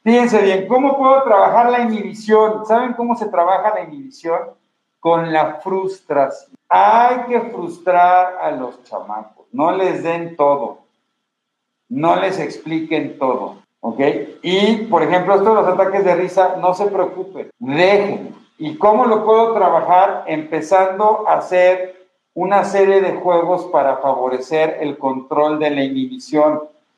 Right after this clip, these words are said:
Probablemente uno de los juegos que más ayuda a la inhibición y a la planeación es el ajedrez. Enséñenles a jugar ajedrez. Otra cosa, como puedo favorecer la inhibición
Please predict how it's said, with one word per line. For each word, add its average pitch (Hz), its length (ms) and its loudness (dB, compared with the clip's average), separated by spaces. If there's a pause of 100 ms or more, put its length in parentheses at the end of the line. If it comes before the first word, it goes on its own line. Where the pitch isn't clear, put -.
(180)
Probablemente 196 680 2
uno 196 200 4
de 175 80 4
los 156 160 -4
juegos 175 340 2
que 151 140 -6
más 165 240 0
ayuda 180 300 0
a 165 120 2
la 151 100 -2
inhibición 160 600 -4
y 151 60 0
a - 20 4
la 123 220 -2
planeación 127 640 -2
es 147 320 -4
el 120 160 -6
ajedrez. 117 680 -6 (720)
Enséñenles 196 920 2
a 147 180 2
jugar 156 680 0
ajedrez. 131 840 -2 (760)
Otra 220 460 2
cosa, 214 360 2
como 170 320 -6
puedo 190 420 2
favorecer 160 880 -2
la 156 160 0
inhibición 147 1080 -2